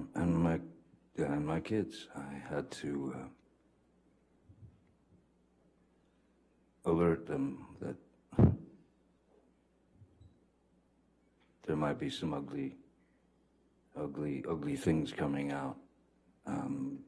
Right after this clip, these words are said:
<clears throat> that, that were most assuredly going to put me in the position of, um, uh, some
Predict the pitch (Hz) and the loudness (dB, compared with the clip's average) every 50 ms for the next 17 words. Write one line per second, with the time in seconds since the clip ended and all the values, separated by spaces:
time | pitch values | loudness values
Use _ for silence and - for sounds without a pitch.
0 | - - _ _ - - - 80 78 - - 71 - - - - _ - - - | -20 -20 _ _ -2 0 0 0 -2 -2 -6 -8 -8 -10 -14 -20 _ -20 -20 -20
1 | - _ _ _ _ _ - 139 - 76 69 73 76 78 73 71 - - - - | -20 _ _ _ _ _ -8 -2 0 0 0 0 0 0 0 -2 -2 -6 -14 -20
2 | - - _ _ - - _ _ _ _ _ _ - 90 85 - - - 78 - | -20 -20 _ _ -20 -20 _ _ _ _ _ _ 0 2 2 2 2 -2 -2 2
3 | - 90 82 80 - 82 78 76 78 82 78 76 71 69 - - - - 90 80 | 4 6 6 6 6 4 2 2 2 0 0 0 0 -2 -4 -6 -2 2 2 2
4 | - 78 78 80 78 73 67 - - - - - _ _ _ _ _ - - - | 2 2 0 0 2 0 -2 -2 -6 -12 -20 -20 _ _ _ _ _ -20 -20 -20
5 | - - - - - _ _ _ _ _ _ _ _ _ _ _ _ _ _ _ | -20 -20 -20 -20 -20 _ _ _ _ _ _ _ _ _ _ _ _ _ _ _
6 | _ _ _ _ _ _ _ _ _ _ _ _ _ _ _ _ _ _ - - | _ _ _ _ _ _ _ _ _ _ _ _ _ _ _ _ _ _ -18 -10
7 | - 82 82 80 - - 82 71 73 73 67 - - 73 71 69 69 67 - 71 | -4 -2 -2 0 2 2 2 2 2 -2 -2 -2 -4 -4 -2 -2 -4 -4 -4 -4
8 | 69 - - - - 131 131 135 - - - _ _ _ _ _ _ _ _ _ | -4 -4 -4 -4 -6 -6 -8 -10 -16 -20 -20 _ _ _ _ _ _ _ _ _
9 | _ _ _ _ _ _ _ _ _ _ _ _ _ _ _ _ _ _ _ _ | _ _ _ _ _ _ _ _ _ _ _ _ _ _ _ _ _ _ _ _
10 | _ _ _ _ _ _ _ _ _ _ _ _ _ _ _ _ _ _ _ _ | _ _ _ _ _ _ _ _ _ _ _ _ _ _ _ _ _ _ _ _
11 | _ _ _ _ - - _ - - - - - - - - - - - - - | _ _ _ _ -20 -20 _ -18 -16 -16 -16 -14 -14 -14 -12 -12 -10 -10 -10 -12
12 | - - - - - _ _ _ - - - - 80 76 73 71 67 65 - - | -14 -16 -18 -20 -20 _ _ _ -16 -10 -4 -2 0 2 2 2 0 -2 -6 -12
13 | - | -14